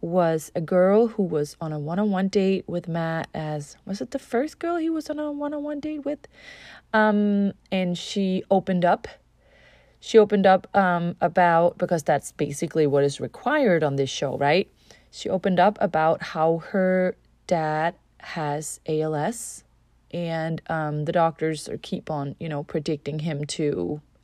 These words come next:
have not a lot of time left. So she also quit her job to go home to her family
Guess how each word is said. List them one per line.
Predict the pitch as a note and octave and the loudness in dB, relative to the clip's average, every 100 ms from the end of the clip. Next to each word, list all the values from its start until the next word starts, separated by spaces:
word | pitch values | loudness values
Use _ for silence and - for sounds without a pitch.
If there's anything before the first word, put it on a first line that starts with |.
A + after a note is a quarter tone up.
| _ _ _ _ - - - - | _ _ _ _ -20 -20 -20 -16
have | - - F3+ | -12 -4 -4
not | E3+ E3+ D#3+ - _ _ _ | -2 -2 -4 -6 _ _ _
a | E3+ | -4
lot | D3+ C#3 | 0 -2
of | |
time | C#3 D3 A2+ | -4 -8 -8
left. | D3 C3+ - | -10 -12 -16
So | - - G#3 G3+ - - - - - _ _ _ _ - | -2 6 6 4 -6 -20 -20 -20 -20 _ _ _ _ -4
she | A3+ | 6
also | A#3 G3+ F#3+ | 8 8 4
quit | E3+ - A3 | 0 6 6
her | - E3+ | 6 0
job | C#3+ C4+ G#3 F#3 F3+ | 4 6 6 4 2
to | - G3+ F#3 F3+ F3 - _ | -4 0 2 2 0 -6 _
go | F#3 E3 E3 E3+ E3+ _ | 4 6 4 2 -4 _
home | - - A3 G3+ F#3+ | -4 2 4 4 2
to | F#3+ F3 | -2 -6
her | E3 | -4
family | - G3+ G3+ E3+ E3 D3+ | 0 2 2 0 -4 -6